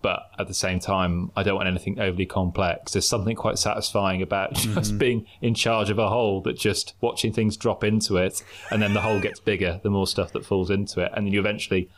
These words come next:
Speaker 1: swallow up parts of a whole town. And just the disinterested look of these, these animal humanoids as they're getting <laughs> swallowed up by this hole, like,
Speaker 2: Mm-hmm.
Speaker 1: "Oh, well, all good things come to an end."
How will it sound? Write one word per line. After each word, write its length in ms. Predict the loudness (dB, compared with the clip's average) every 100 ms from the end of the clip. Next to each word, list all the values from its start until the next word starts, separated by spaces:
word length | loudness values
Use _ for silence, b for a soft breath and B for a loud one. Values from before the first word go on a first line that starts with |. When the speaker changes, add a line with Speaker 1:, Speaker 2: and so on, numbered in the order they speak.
| -6
Speaker 1:
swallow 440 | 0 2 2 2
up 220 | -2 -8
parts 300 | -4 -4 -4
of 60 | -4
a 80 | -2
whole 220 | -2 -4
town. 480 | -4 -2 -2 -4 -8 B B B
And 220 | 0 0 0 B B
just 240 | -2 0 0
the 80 | 0
disinterested 760 | 0 0 0 0 -2 0 2
look 320 | 4 2 2
of 140 | 0 2
these, 300 | 2 0 -2
these 320 | 0 2 2
animal 640 | 2 2 4 4 4 2 0
humanoids 720 | 0 2 2 4 4 2 0
as 140 | -2 0
they're 100 | 2
getting 260 | 0 -2 0
<laughs> 120 | 0
swallowed 400 | 0 2 4 4
up 200 | 0 -2
by 140 | -6 0
this 180 | 0 2
hole, 100 | 2
like, 180 | 2 2
Speaker 2:
Mm-hmm. 340 | 0 2 2 2
Speaker 1:
"Oh, 380 | 2 2 0 2
well, 360 | 4 4 2 2
all 140 | 2
good 200 | 2 0
things 220 | 0 0
come 160 | 0 0
to 120 | 2
an 80 | 0
end." 300 | 0 -2 -4